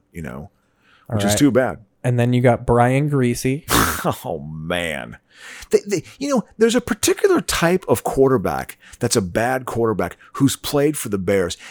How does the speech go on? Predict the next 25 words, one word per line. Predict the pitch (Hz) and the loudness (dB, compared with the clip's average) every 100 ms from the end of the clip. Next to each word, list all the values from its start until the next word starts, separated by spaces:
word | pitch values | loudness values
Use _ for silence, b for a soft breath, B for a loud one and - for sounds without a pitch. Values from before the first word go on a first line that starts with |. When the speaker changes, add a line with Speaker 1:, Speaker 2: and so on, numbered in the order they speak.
| B | B
Speaker 1:
It's | 190 - | 0 2
always | 180 226 359 | -2 4 4
a | 277 | 4
guy | 117 123 147 151 | -4 -4 -2 0
who's | 131 | 0
had, | 117 139 | 0 -2
like, | 127 95 - _ | -2 -4 -6 _
one | - 92 104 160 | -8 2 4 4
and | 214 180 | 4 2
a | |
half | 98 123 135 - 90 | 0 -2 -2 -4 -2
good | 98 101 | 0 0
seasons. | - 85 90 73 58 64 - | -2 -2 -4 -6 -8 -10 -4
<laughs> | 107 B B B 139 131 | -4 B B B -6 0
And | 143 - 156 | 2 4 4
they're | 143 | 0
hoping | 113 127 226 247 233 | 0 0 0 0 -2
that | 143 | 0
it | 113 | 0
turns | - 151 143 | -2 -4 -2
into, | 156 127 | 0 0
like, | 104 | 0
three | - - 139 | -4 -6 -2
or | 117 | 0
four. | 101 - 113 104 90 | -2 -2 0 2 2